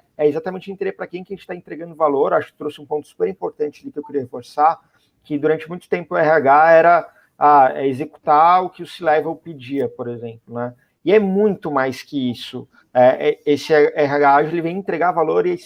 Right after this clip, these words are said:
e melhorar a experiência de todos os colaboradores desde o momento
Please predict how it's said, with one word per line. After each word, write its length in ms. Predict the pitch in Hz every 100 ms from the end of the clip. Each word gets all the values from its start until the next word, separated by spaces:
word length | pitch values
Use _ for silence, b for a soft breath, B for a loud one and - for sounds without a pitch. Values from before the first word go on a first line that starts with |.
| -
e 140 | 190
melhorar 400 | 196 180 185 165
a 60 | 180
experiência 500 | 196 - 170 170 -
de 60 |
todos 180 | - 175
os 60 | -
colaboradores 560 | 185 160 151 147 185
desde 240 | 170 254 302
o 40 |
momento 320 | 269 254 254